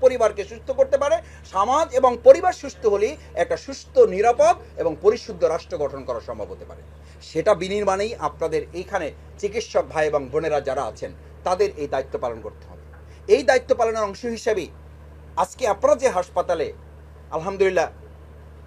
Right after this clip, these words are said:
পেশাজীবী অঙ্গনের গুরুত্বপূর্ণ দায়িত্ব আপনাদের পালন করার সুযোগ আল্লাহ দিয়েছেন। এই প্রতিষ্ঠান সম্পর্কে মানুষের ধারণা কি?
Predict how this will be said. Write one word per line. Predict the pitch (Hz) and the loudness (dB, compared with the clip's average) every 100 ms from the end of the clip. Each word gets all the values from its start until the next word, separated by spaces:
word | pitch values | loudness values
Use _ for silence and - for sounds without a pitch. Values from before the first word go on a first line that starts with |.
| - - - - - | -20 -20 -20 -20 -4
পেশাজীবী | 214 233 220 208 | -4 -2 0 2
অঙ্গনের | 190 185 180 156 | 2 0 -4 -4
গুরুত্বপূর্ণ | 233 - 285 214 196 | -6 -8 -8 -6 -4
দায়িত্ব | 156 160 156 165 | -2 -2 0 -2
আপনাদের | 143 147 139 | -2 -4 -2
পালন | 160 185 | 0 0
করার | 202 156 | 0 -4
সুযোগ | 135 180 196 165 | -6 -8 -6 -4
আল্লাহ | 131 117 | -6 -8
দিয়েছেন। | 110 - - - - - - - - - - - - | -12 -14 -18 -20 -20 -20 -20 -20 -20 -20 -20 -20 0
এই | 185 269 | 2 2
প্রতিষ্ঠান | 254 254 262 - 262 | 0 -4 -6 -8 -6
সম্পর্কে | 247 233 226 233 | -6 -4 -4 -4
মানুষের | 202 202 - 160 | -4 -4 -6 -8
ধারণা | 139 147 120 | -4 -4 -4
কি? | - | -12